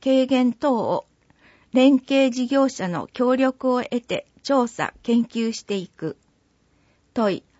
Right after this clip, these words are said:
本市のエスエヌエス利用状況はどのようか。答え。一点目。日清お知らせメールの登録者数、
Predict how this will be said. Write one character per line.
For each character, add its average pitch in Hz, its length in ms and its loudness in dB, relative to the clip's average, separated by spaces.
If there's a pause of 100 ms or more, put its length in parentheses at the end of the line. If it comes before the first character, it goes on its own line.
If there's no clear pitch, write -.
(300)
本 302 220 2
市 190 200 -10
の 190 260 -4
エ 214 140 -4
ス 277 160 -2
エ 277 120 4
ヌ 269 120 2
エ 262 160 0
ス - 240 -10
利 208 160 -4
用 262 180 2
状 262 220 0
況 185 220 -6
は 160 180 -8
ど 240 160 0
の 214 140 -2
よ 147 220 -6
う - 60 -20
か。 - 180 -10 (760)
答 196 360 -2
え。 - 140 -6 (420)
一 202 140 -6
点 226 460 -2
目。 202 200 -6 (380)
日 277 260 2
清 202 400 -8
お 202 80 -4
知 - 160 -8
ら 254 140 0
せ 247 180 -2
メ 226 260 -2
ー 180 40 -6
ル 156 120 -6
の 160 200 -8
登 220 240 -2
録 226 200 -6
者 175 220 -10
数、 - 360 -10